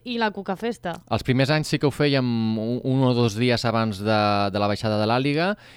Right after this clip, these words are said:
Speaker 2: però ja des de fa un parell d'anys que determinem fer-ho sempre el primer dissabte de festes perquè així garantim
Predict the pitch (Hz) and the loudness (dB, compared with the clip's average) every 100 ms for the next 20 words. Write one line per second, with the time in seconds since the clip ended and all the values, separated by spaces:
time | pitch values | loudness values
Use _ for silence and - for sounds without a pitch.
0 | - - 117 110 113 120 123 131 127 107 | -20 2 6 6 6 4 2 0 0 2
1 | 117 117 113 107 120 135 - - 107 101 | 0 2 0 0 -2 -2 -6 0 2 2
2 | 98 104 107 107 123 113 120 123 117 95 | 0 0 0 0 -2 0 -2 -2 -4 -2
3 | 107 113 107 110 - 101 98 110 127 - | 0 2 2 0 0 -2 -2 -4 -6 -6
4 | 107 - 92 85 80 82 92 90 90 85 | -6 -4 -2 -2 -4 -6 -6 -4 -4 -4
5 | 85 78 71 | -6 -6 -10